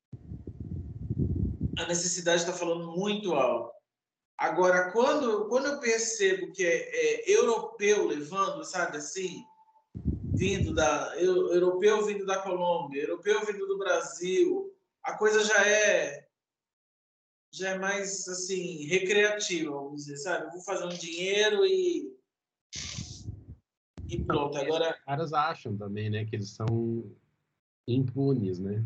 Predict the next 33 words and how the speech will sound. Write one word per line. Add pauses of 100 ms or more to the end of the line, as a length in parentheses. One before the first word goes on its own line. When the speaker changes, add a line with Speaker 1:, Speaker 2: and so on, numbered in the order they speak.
(260)
Speaker 2:
Eu
do
Speaker 1:
É.
Speaker 2:
tipo,
"Não,
eu
tô,
eu,
é
meu
uso,
eu
não, (280)
não
imagina,
eu
não" (560)
Speaker 1:
Em
meu
país,
né?
Tô
voltando
pro (100)
meu
país.
Speaker 2:
É,
não,
eu
não,
eu,
eu
não,